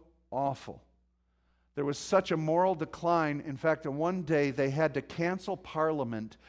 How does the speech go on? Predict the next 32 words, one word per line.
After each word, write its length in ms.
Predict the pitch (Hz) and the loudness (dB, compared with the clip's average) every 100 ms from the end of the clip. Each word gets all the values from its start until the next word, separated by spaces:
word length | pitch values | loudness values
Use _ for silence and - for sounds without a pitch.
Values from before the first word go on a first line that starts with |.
| - - | -18 -10
because 360 | 139 156 135 | -6 -2 -4
half 460 | - - 160 160 170 | -4 -6 0 0 0
of 120 | 165 | -6
the 60 | 156 | -6
members 380 | 151 147 147 127 | -4 -4 -6 -8
of 140 | - | -6
Parliament 580 | - 143 139 107 107 101 | 0 2 2 -2 -6 -8
were 140 | 113 | -12
still 280 | 104 - 135 | -10 -8 -6
recovering 560 | 123 113 127 107 107 101 | -6 -4 -4 -4 -6 -10
from 200 | 107 98 | -10 -10
a 80 | |
hangover. 500 | 98 87 78 58 64 - _ _ _ _ _ _ _ _ _ _ _ _ _ _ | -10 -12 -14 -16 -20 -20 _ _ _ _ _ _ _ _ _ _ _ _ _ _
Children 560 | - 196 208 196 202 190 | 0 4 4 4 0 0
were 100 | 147 | 0
being 300 | 135 151 139 | 0 0 0
abandoned, 720 | 120 135 147 156 151 156 147 - - _ - | 0 2 2 0 -4 -6 -8 -14 -20 _ -16
worked 600 | 104 139 170 170 - - | -2 0 0 -2 -16 -14
to 140 | - | -12
death. 560 | 117 101 135 135 - - | -8 0 2 2 -2 -16
Sexual 580 | - - 190 185 185 175 | -10 2 2 2 -2 0
immorality, 640 | 160 135 135 165 160 156 | 0 0 4 6 6 4
prostitution, 1000 | 156 - 143 - 131 - 160 165 - 160 143 | -2 -4 -6 -6 -16 -6 -4 -4 -6 -6 -6
and 160 | 117 | -6
sickness 520 | - - - 143 131 | -8 -10 -8 -12 -10
and 120 | 127 110 | -10 -8
disease 540 | 110 113 139 139 135 - - _ | -8 -6 -4 -4 -8 -20 -20 _
from 160 | - 113 | -12 -8
sexually 400 | - 139 - 127 | -6 -6 -4 -6
transmitted 580 | - 131 120 123 113 107 | -6 -8 -8 -10 -10 -12
diseases 580 | 101 101 113 104 104 | -14 -10 -10 -10 -14
were 200 | 101 98 | -18 -20